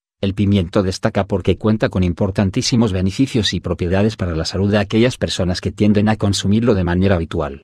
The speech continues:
tal y como iremos conociendo a lo largo del presente artículo. Beneficios y propiedades del pimiento. El pimiento destaca por su alto contenido en vitamina C y vitamina B seis,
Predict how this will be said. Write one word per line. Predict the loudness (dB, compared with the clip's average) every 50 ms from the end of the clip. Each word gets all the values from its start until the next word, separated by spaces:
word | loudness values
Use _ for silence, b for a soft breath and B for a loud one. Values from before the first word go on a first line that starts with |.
| _ _ _ _
tal | -2 0 2 2
y | 2
como | 2 2 4 4 4
iremos | 4 4 2 2 2 0
conociendo | 2 2 2 2 2 2 2 4 4 4
a | 4 4
lo | 4 4
largo | 4 4 4 4 4 2
del | 2 2 -2
presente | -4 -2 -2 -2 0 0 0
artículo. | -2 -2 -2 -4 -4 -4 -6 -8 -8 -10 -14 _ _ _ _ _ _ _ _ -8
Beneficios | -4 -2 0 0 0 0 0 0 2 0 0 0 0
y | -2 -2
propiedades | 0 -2 -2 0 0 0 2 2 2 2 2
del | 0 -2 -2
pimiento. | -2 -2 -2 -4 -6 -6 -8 -12 -12 -14 _ _ _
El | -4 -2 0
pimiento | 0 2 2 2 2 2 0 0 0
destaca | 0 0 -2 -4 -4 -2 0 0 0
por | 0 -2 -2
su | 0 0 0
alto | 0 0 -2 -2 0
contenido | 0 0 2 2 2 2 2 4 2 2
en | 2 0
vitamina | -2 -2 -2 0 0 2 2 2 0
C | 0 0 0
y | 2 2
vitamina | 0 -2 -2 -2 0 0 0 2 2
B | 2 2 0
seis, | 0 -2 -4 -4 -6 -10 -10 -12